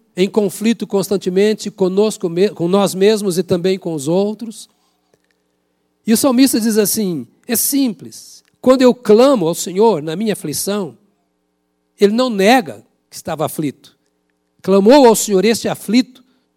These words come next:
mas ele também não buscou a solução para suas aflições e outras coisas.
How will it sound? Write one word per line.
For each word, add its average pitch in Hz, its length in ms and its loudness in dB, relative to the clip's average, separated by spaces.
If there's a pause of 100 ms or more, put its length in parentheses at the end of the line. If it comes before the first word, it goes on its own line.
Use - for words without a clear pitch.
(920)
mas 170 180 -8
ele 233 140 0
também 240 400 2
não 254 180 0
buscou 262 540 4
a 196 60 0
solução 214 440 -2
para 202 120 -6
suas 185 240 -2
aflições 180 480 -8
e 196 40 -4
outras 196 280 -10
coisas. 247 560 -14